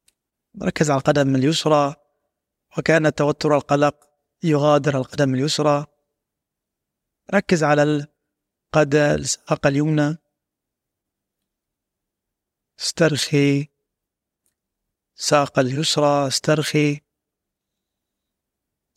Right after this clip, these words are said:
الركبة اليمين، استرخي تماما. الركبة اليسار.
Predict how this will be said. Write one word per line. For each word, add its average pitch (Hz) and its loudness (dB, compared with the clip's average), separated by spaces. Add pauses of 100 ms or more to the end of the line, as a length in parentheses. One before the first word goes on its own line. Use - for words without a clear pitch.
الركبة 165 0
اليمين، 151 2
استرخي 151 -2
تماما. 143 -2 (1600)
الركبة 156 2
اليسار. 143 2